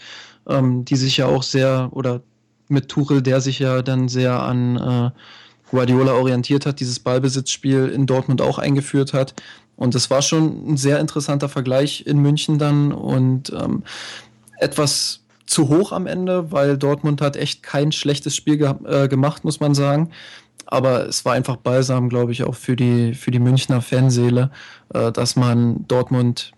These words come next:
ja, da mit fünf zu eins geschlagen hat. Zwei weitere Spiele, äh, die mir in der Hinrunde,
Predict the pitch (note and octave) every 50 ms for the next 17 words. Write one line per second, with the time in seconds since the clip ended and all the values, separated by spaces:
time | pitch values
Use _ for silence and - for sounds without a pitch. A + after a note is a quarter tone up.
0 | _ _ _ _ C3 B2 A#2+ A#2+ - - B2 B2 B2 B2+ C3 - - C3 C3 -
1 | - - - - - - - - - - B2+ B2+ C3 C3 C3 B2+ B2 A#2 E3 -
2 | - - C3+ B2+ A#2+ C3 C3 C3+ C3+ C3+ C3+ C3+ - - - C#3 C3+ C3+ C3 C3+
3 | - - - - - - - _ _ _ A#2+ B2 B2+ B2+ B2 C3 C3+ B2+ B2 B2
4 | B2 B2 B2 B2 - - - D3 C#3 C#3 C#3 C#3 C3 C#3 C#3 C3 C3+ C#3 C3+ C3+
5 | C3+ C3+ C3+ -